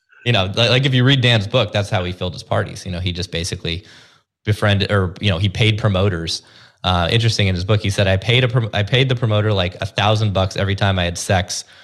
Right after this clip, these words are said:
Speaker 2: with a hot girl he introduced me to," but it couldn't be, like, a, a, you know, escort setup.
Speaker 1: Yeah.
Speaker 2: <laughs> It had to be, like, a natural sort of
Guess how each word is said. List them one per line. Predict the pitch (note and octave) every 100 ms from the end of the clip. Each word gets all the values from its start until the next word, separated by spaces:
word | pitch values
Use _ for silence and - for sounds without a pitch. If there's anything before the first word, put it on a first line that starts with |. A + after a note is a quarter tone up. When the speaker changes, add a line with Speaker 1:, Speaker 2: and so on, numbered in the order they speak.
| _ _
Speaker 2:
with | G#2 G2
a |
hot | F#2+ G#2+ F2
girl | G#2 G2
he | G#2+ D2
introduced | G#2 F2+ F2+ E2
me | D2+
to," | D#2 D2+
but | A2 G#2+ - _
it | A2 G#2
couldn't | B2 G#2+ F#2+
be, | G#2 G2
like, | F#2+ G2
a, | F#2 F2 G2+ -
a, | G2 F2 G2
you | A2
know, | F#2 A2+
escort | G#2+ - G2 -
setup. | - F2 - -
Speaker 1:
Yeah. | D#3 D#3
Speaker 2:
<laughs> | - -
It | A3 A3
had | A#3 D#3
to | C#3+
be, | C#3 C#3+
like, | C3 B2
a | A#2+
natural | A2+ A2 G#2+ A2 G2+
sort | F#2 G#2 G2
of | F2+